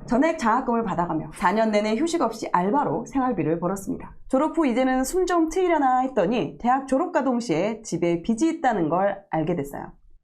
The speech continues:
그때부터 뒤도 안 돌아보고 밤낮 없이 쓰리잡을 뛰었습니다. 공장 알바, 막노동,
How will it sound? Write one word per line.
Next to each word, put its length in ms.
그때부터 460
뒤도 280
안 100
돌아보고 540
밤낮 400
없이 460
쓰리잡을 600
뛰었습니다. 600
공장 460
알바, 540
막노동, 720